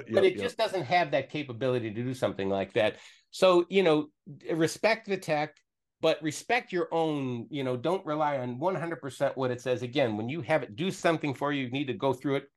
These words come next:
Speaker 1: um, and make sure it's accurate and make sure it's in your voice. It's just a tool to help you become more productive, ideate,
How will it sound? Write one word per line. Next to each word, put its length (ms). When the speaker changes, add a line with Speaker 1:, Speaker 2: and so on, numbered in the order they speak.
Speaker 1:
um, 300
and 100
make 160
sure 160
it's 200
accurate 520
and 120
make 220
sure 240
it's 220
in 160
your 180
voice. 540
It's 240
just 360
a 60
tool 580
to 60
help 240
you 60
become 320
more 200
productive, 600
ideate, 640